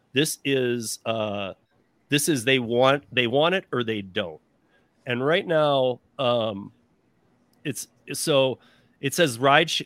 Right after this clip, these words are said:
ride sharing investors will likely be disappointed as any takeover bids are not likely to be near what they expected. And this is the first time I've heard this term,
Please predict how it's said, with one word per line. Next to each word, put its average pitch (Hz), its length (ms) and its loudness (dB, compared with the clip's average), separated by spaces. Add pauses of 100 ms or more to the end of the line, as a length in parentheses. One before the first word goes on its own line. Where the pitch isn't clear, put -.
(100)
ride 147 300 4
sharing 165 340 0
investors 120 520 -2
will 113 200 0
likely 143 320 -2
be 123 160 -6
disappointed 143 960 -4
as 110 280 -4
any 170 180 -2
takeover 151 640 -4
bids 123 360 -4
are 127 140 -2
not 123 360 -4 (100)
likely 127 500 -2
to - 140 -12
be 117 160 -8
near 127 420 -2
what 113 200 -4
they 120 100 -6
expected. 107 640 -8 (380)
And 113 100 -2
this 175 140 0
is 196 80 -8
the 185 80 -6
first 180 260 -4
time 151 140 0
I've 127 140 0
heard 143 340 -4
this 117 240 -4
term, 127 400 -2